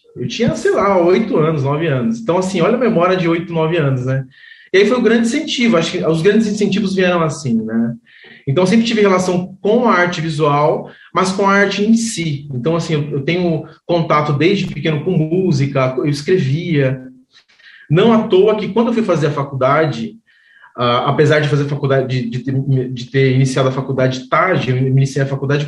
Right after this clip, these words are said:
com vinte e dois anos, né? Geralmente é com dezoito. Mas aí, as condições, né? Enfim. Ah, mas com vinte e dois anos eu ingressei na faculdade, apesar de um pouco tarde,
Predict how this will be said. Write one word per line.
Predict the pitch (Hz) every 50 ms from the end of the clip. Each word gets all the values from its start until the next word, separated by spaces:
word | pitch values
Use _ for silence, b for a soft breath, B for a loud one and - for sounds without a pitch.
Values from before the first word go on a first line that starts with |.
| - -
com | - 165
vinte | 143 151 175 180 -
e | -
dois | 170 185 185 147
anos, | 147 143 135 123 117 113
né? | 113 113 113 127
Geralmente | 127 151 165 185 190 190
é | 202
com | - 196 190
dezoito. | 156 135 131 143 131 117 - - - _ B B B B B B B B B B B B B B B
Mas | - 143 151 156
aí, | 165 175
as | 185 180 170 160 -
condições, | - 180 175 180 - - 175 180 185 180 156 139 120
né? | 135 143 147
Enfim. | 147 - - 120 101 - - B B B B B B B B B B
Ah, | 123 120
mas | 123 139 147 139
com | - 185 165
vinte | 180 202 185
e | 175
dois | 190 190 185 151
anos | 175 170 170
eu | 175 170 156 - - 170
ingressei | 165 160 151 156 151 - 160
na | 151 151
faculdade, | 143 151 143 156 147 147 156 165 - 185
apesar | 175 180 240 220 143 135 143 135 135
de | 123 139
um | 127
pouco | - 139 131 131 - -
tarde, | - - 151 175 208 214 208 160 131 120 113 113